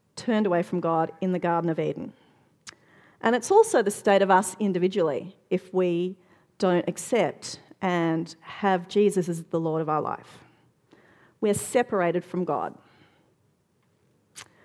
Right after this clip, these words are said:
So, according to this passage, we were influenced by three things. So let's have a quick look and see what those three things we were influenced by. The first one, then if you flick to the next slide,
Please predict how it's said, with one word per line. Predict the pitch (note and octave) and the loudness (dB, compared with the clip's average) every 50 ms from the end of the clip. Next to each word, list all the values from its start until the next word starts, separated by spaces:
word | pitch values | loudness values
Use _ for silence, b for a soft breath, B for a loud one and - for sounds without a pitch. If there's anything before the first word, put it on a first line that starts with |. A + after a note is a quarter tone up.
| b b b b b b | b b b b b b
So, | _ - - C#4+ C4 B3+ B3+ - | _ 0 2 6 6 6 6 4
according | C4+ - - - A4+ B4 B4 B4+ | 2 0 6 8 8 10 8 8
to | - | 4
this | F#4 F#4 - | 0 0 0
passage, | - B3 F#3 F#3+ - G3+ G3 - - | 2 0 2 4 4 4 4 2 0
we | D4+ D#4+ | 2 4
were | D#4+ | 4
influenced | C#4+ - B3+ B3 - - C#4+ A#3+ A3+ - - | 4 4 4 2 4 2 2 2 2 0 2
by | - G3+ G3+ | 4 4 4
three | G3+ - - - G3 F#3 | 4 2 0 0 0 0
things. | - - F3+ D#3+ C#3+ C#3+ D3+ - - | 0 0 0 0 0 -2 -4 -8 -12
So | - - - A#3 A#3+ | -4 2 4 6 8
let's | C4+ D#4 - - - - | 8 6 4 0 -8 -14
have | - - - - C#4+ C4 B3 A#3 A#3 A3+ - - | -14 -12 -4 2 4 6 6 6 4 2 0 0
a | A#3 G#3+ | 0 0
quick | G#3 - - - A4 A4 - | 0 0 4 6 6 6 6
look | A#3 F#3 F3 - - - - | 4 4 4 4 2 0 0
and | G3+ G3+ G3+ | 0 0 -2
see | - - - A3+ G#3 G3 | -2 0 4 6 6 6
what | F#3 F#3+ - | 6 4 4
those | F#3+ F#3 F#3 - | 4 2 2 0
three | - - G3+ G3 | -2 0 0 0
things | F#3+ - - E3 D#3+ D#3+ G#3 D4 G4 - - B B B B B B _ | 0 2 0 0 2 2 0 0 0 -2 -6 B B B B B B _
we | A3 G#3+ G3+ | 6 6 6
were | G3+ | 6
influenced | F#3+ F#3+ F3+ E3+ - G3+ F3+ D3+ D3 - - - | 4 2 0 -2 -2 -4 -4 -4 -4 -6 -4 -2
by. | D#3 C#3 G#2 E2 - - - _ _ _ _ _ _ _ _ _ _ - b b b b b b b b b | -2 -2 -2 -4 -8 -14 -20 _ _ _ _ _ _ _ _ _ _ -18 b b b b b b b b b
The | - G#3 | -4 -4
first | - - - D4 F4+ F4+ F4+ - - - | -4 2 4 6 6 6 2 -2 -4 -2
one, | F3 D#3 C#3+ G3+ D#4+ B4 C5+ b b b b b b b b b b b b _ _ _ | 0 2 2 2 2 0 0 b b b b b b b b b b b b _ _ _
then | G#3 F#3+ F#3 | -4 -4 -4
if | F#3 - - | -4 -6 -8
you | F3 | -10
flick | - - - F3+ - - | -10 -4 -2 -2 -2 -2
to | - - | -6 -10
the | - D#3 | -8 -6
next | E3 D#3 - - - | -6 -8 -10 -12 -16
slide, | - - - - D#3 C#3+ C#3+ C#3+ D3+ - - | -16 -12 -8 -6 -6 -4 -4 -4 -6 -8 -10